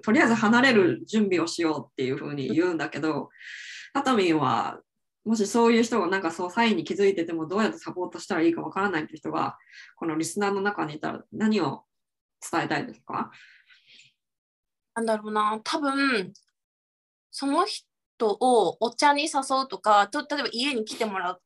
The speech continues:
Speaker 2: か、とにかくその人を、その、例えばこのディーブイをしてる相手から、ちょっと話してあげる時間を持たせてあげたいなって思いますね。例えばもう、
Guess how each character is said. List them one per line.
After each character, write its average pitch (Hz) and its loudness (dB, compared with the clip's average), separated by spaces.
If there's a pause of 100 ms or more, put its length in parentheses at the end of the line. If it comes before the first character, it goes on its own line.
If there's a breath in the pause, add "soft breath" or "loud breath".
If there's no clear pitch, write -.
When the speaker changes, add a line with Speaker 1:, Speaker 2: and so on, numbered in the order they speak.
Speaker 2:
か、 196 6
と 370 -2
に 359 -2
か 440 -12
く - -20
そ 285 -8
の 330 0
人 202 -4 (680)
を、 262 0
そ - -4
の、 202 0
例 220 0
え - -2
ば 196 -2
こ 196 -4
の 190 -4
デ 240 -2
ィ 240 4
ー - -6
ブ 226 8
イ 180 6
を 190 -6
し - -6
て 214 0
る - -2
相 254 0
手 294 -2
か 196 -2
ら、 190 6
ち - -12
ょ - -12
っ - -8
と 240 -8
話 294 -4
し - -10
て 240 -2
あ 202 0
げ 196 -8
る 185 -16
時 190 -10
間 190 -4
を 190 0
持 202 -12
た 226 -2
せ - -12
て 190 -4
あ 180 -2
げ 180 -6
た 185 -6
い 180 -10
な 208 4
っ 214 0 (120)
て - -14 (120)
思 185 -4
い 180 -4
ま 190 -12
す - -18
ね。 208 -10
例 262 0
え 311 4
ば 240 4
も 220 2
う、 - -20